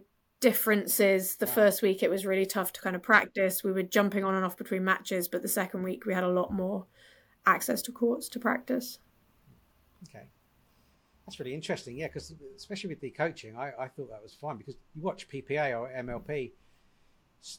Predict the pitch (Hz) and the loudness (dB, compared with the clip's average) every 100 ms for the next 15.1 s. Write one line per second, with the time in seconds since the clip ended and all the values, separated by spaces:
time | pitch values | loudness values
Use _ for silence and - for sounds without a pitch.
0 | _ - 202 170 156 139 131 131 151 147 | _ -2 0 2 2 2 -2 0 0 0
1 | - - _ _ _ 143 - - 156 151 | -4 -20 _ _ _ -16 -14 -4 0 2
2 | 156 151 143 120 131 - 143 - 156 - | 4 2 2 -6 -6 -8 -6 0 0 -2
3 | - 120 - _ - 202 - 151 - - | -8 -10 -10 _ -10 -10 -10 -16 -16 -12
4 | - 160 170 143 143 143 131 - 180 139 | -6 4 6 6 2 0 -2 4 4 4
5 | 123 120 135 131 135 156 - - 190 160 | -2 -8 -4 -4 0 0 0 -6 -6 -4
6 | 165 175 180 151 - 123 - 165 - 247 | -6 -6 -10 -12 -14 -12 -10 -10 2 8
7 | 226 208 117 - - - - _ - 135 | 10 8 2 -10 -20 -20 -20 _ -12 -12
8 | - 127 - - 147 123 131 151 143 - | -10 -12 -14 -8 -6 -4 2 4 2 -6
9 | 117 113 113 127 139 120 123 - 156 131 | -14 -12 -4 -4 -4 -6 -8 -8 -10 -10
10 | 127 143 120 127 147 - 123 120 226 214 | -12 -10 -10 -12 -12 -12 -2 4 6 4
11 | 110 104 127 120 120 - _ - _ 127 | 0 -6 -8 -6 -8 -8 _ -20 _ -12
12 | 117 120 120 107 113 127 127 _ _ _ | -12 -12 -12 -12 -6 -4 -6 _ _ _
13 | _ _ 147 143 156 - _ 151 117 95 | _ _ -14 -12 -14 -20 _ -4 -4 -6
14 | _ _ _ _ _ 156 190 175 143 - | _ _ _ _ _ -16 -12 -10 -10 -12